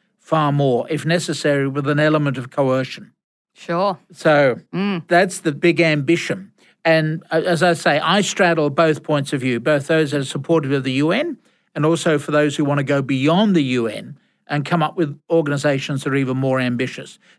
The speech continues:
Speaker 1: The European Union is an example of an organisation that is more ambitious than the U N in the terms of, you know, once you sign on to the European Union, eventually you're gonna end up with, you know, the right of people to move across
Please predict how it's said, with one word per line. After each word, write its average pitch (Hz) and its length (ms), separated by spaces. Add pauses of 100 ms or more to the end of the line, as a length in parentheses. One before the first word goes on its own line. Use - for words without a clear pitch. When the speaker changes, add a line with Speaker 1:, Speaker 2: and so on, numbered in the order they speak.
Speaker 1:
The 240 60
European 165 500
Union 151 520 (300)
is 156 160
an 151 60
example 139 560
of 143 160
an 139 100
organisation 135 640
that 127 80
is 123 140
more 165 240
ambitious 143 720 (300)
than 135 120
the 135 120 (180)
U 135 80
N 127 340 (320)
in 147 140
the 139 80
terms 147 420
of, 131 180 (300)
you 131 60
know, 135 140
once 143 220
you 151 60
sign 147 380
on 156 160
to 143 80
the 135 80
European 135 480
Union, 139 460 (340)
eventually 139 420
you're 131 160
gonna 135 180
end 131 180
up 131 160
with, 135 320 (100)
you 131 100
know, 117 160
the 127 120
right 143 240 (120)
of - 140
people 131 320
to 131 120
move 135 300
across - 600